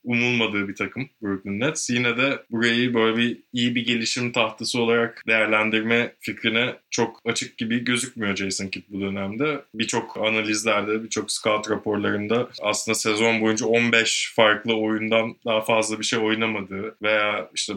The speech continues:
Paul Pierce'ın yıllar sonra bir televizyon programında açıkladığı hiçbir zaman oyun çizmezdi ilk döneminde, daha sonra bunları birazcık öğrendi gibi şeyleri var ama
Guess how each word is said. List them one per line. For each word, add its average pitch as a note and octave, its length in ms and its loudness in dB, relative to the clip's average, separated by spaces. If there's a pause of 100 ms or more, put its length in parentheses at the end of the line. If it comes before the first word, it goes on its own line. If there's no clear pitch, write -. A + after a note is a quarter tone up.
Paul G#2+ 240 2
Pierce'ın A2 640 -2
yıllar G#2+ 360 0
sonra G#2 600 0
bir G#2 220 -10
televizyon G#2 460 -2
programında G#2 520 -4
açıkladığı G#2 760 -4 (180)
hiçbir A#2 340 -4
zaman A2 440 0
oyun G#2+ 220 0
çizmezdi G#2 960 0
ilk G#2 260 -8
döneminde, G2+ 580 0
daha G2+ 180 2
sonra G2 380 0
bunları G2 380 -2
birazcık G2 400 -2
öğrendi G2 640 0
gibi G2+ 320 -6
şeyleri G2+ 440 -2
var C#3+ 120 2
ama D3+ 300 0